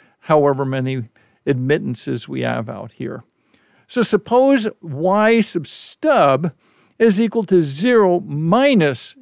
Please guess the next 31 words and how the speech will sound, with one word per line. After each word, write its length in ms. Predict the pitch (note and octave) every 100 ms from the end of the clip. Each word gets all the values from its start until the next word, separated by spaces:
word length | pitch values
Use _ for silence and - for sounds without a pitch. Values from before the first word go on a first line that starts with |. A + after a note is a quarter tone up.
| F3
J 520 | A#2+ B2 D#3+ C#3 C#3 C3+
one 400 | C#3+ C3 C3+ A#2
point 320 | C#3 C3 -
five 400 | - B2 C3 C3+
three, 400 | - B2+ C3+ C#3+ - _ _ _ _ _ _
and 160 | F#3 F3
the 60 |
Y 320 | D#3+ E3+ F3
sub 260 | E3+ D3 B2+
A 460 | E3 G#3+ G3+ E3+ E3+
is 240 | D#3+ C#3
equal 160 | E3 C#3
to 80 |
one 320 | C#3+ D3+ D3 C3+
plus 800 | - A3+ C4 C4+ G#3 - - _ _ _
J 520 | C3 A2+ D#3 C3+ C3+ B2+
one 360 | C3 C3 C3
point 360 | - C3+ C3 -
five 360 | C3 B2+ C3
three, 480 | - - C#3+ C#3+ D#3 - _ _ _ _ _ _ -
then 220 | G#3+ C4+
it 80 | B3+
would 180 | B3 A3+
be 140 | A#3
true 560 | A3 - D3 C#3 F3 G#3 _ _ _
that 300 | F3 F3+ F3
we 120 | E3+
would 200 | F3+ F3+
have 340 | E3+ D#3 C#3+ C#3+
one 600 | G3 D3 D3+ E3+ E3+ D#3+
plus 680 | - G#3+ A3+ A#3 - -